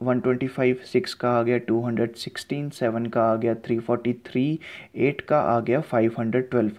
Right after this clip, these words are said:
Clearly फ़ाइव हंड्रेड ट्वेल्व फ़ोर सेवेंटी फ़ोर को एक्सीड कर रहा है, तो हम सेवन के क्यूब पे फोकस करेंगे, which is three forty three, और हमारा आंसर आ जाएगा सेवन एट। सेवेंटी एट is the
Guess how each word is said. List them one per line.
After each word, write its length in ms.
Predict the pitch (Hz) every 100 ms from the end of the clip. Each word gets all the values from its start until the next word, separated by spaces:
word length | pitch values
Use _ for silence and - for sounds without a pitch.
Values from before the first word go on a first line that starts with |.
| - - _ -
Clearly 400 | 135 139 143 151
फ़ाइव 260 | 147 127 123
हंड्रेड 220 | 123 123
ट्वेल्व 180 | 127 127
फ़ोर 240 | - 120
सेवेंटी 300 | 120 120 117
फ़ोर 180 | 123 123
को 140 | 120
एक्सीड 460 | 131 120 - 131 127
कर 180 | 147 131
रहा 140 | 131
है, 80 | 135
तो 100 | 135
हम 180 | 127 123
सेवन 340 | - 117 113
के 160 | 113 123
क्यूब 320 | 120 127 127
पे 80 | 139
फोकस 360 | 135 127 131 127
करेंगे, 480 | - 127 127 127 135 - - -
which 140 | 123
is 120 | 151 -
three 200 | 120 117
forty 360 | 117 117 120 117 -
three, 180 | 110 - - - -
और 140 | 123
हमारा 280 | 127 110 104
आंसर 440 | - 117 113 135
आ 120 | 127 120
जाएगा 400 | 113 120 123 143
सेवन 680 | - - - 139 113 117 151 - - _ -
एट। 260 | 107 - - - _
सेवेंटी 340 | 127 117 110 123
एट 220 | 127 127
is 140 | 120 120
the 220 | 113 127